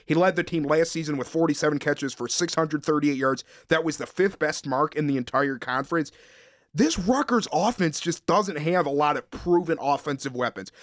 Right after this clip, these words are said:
They don't have a core of, you know, as much as I hate saying you take Kenneth Walker out of the equation, you still have Jordan Simmons. You still have Jalen Naylor. You still have Jaden Reed. You still have Connor Hayward.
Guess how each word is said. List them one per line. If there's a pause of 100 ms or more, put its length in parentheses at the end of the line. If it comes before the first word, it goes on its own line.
(140)
They
don't
have (440)
a
core
of,
you
know,
as
much
as
I
hate
saying
you
take
Kenneth
Walker
out
of
the
equation, (240)
you
still
have
Jordan
Simmons. (380)
You
still
have
Jalen
Naylor.
You
still
have
Jaden
Reed.
You
still
have
Connor
Hayward.